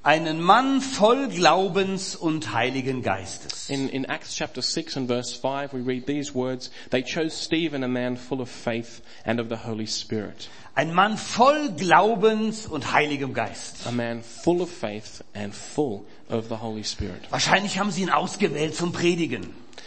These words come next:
Speaker 2: They probably chose him to be a preacher of the gospel.
Speaker 1: Oder um Lobpreis zu leiten.
Speaker 2: Or in order to lead the worship of the early church.
Speaker 1: Tatsächlich hatte Stephanus einen ganz besonderen Dienst.
Speaker 2: But in actual fact, Stephen had a particular ministry.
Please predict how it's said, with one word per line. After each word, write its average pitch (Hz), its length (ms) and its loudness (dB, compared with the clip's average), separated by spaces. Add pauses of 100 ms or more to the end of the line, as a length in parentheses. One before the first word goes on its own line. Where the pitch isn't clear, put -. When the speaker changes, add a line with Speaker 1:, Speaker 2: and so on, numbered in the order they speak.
(160)
Speaker 2:
They 127 140 0
probably 139 320 -2
chose 147 400 -2
him 131 220 -4
to 123 400 -2
be 120 120 -2
a 120 40 -2
preacher 120 600 -4
of 98 140 -12
the 107 40 -6
gospel. 113 460 -4 (240)
Speaker 1:
Oder 185 460 4
um 175 180 2
Lobpreis 185 540 2
zu 202 100 -2
leiten. 131 420 -4 (320)
Speaker 2:
Or 135 220 2
in 139 160 -4
order 131 260 -2
to - 160 -4
lead 135 520 -2
the 127 80 0
worship 131 420 -2
of 113 100 -6
the 120 120 -2
early 120 220 -2
church. - 580 -8 (320)
Speaker 1:
Tatsächlich 233 560 4
hatte 196 200 2
Stephanus 214 520 2
einen 160 140 0
ganz 240 280 0
besonderen 190 560 0
Dienst. - 680 -4
Speaker 2:
But 120 160 2
in 139 80 -4
actual 160 260 -4
fact, - 260 -4
Stephen 143 400 -4
had 135 120 -4
a 123 80 -4
particular 139 680 0
ministry. 147 720 -2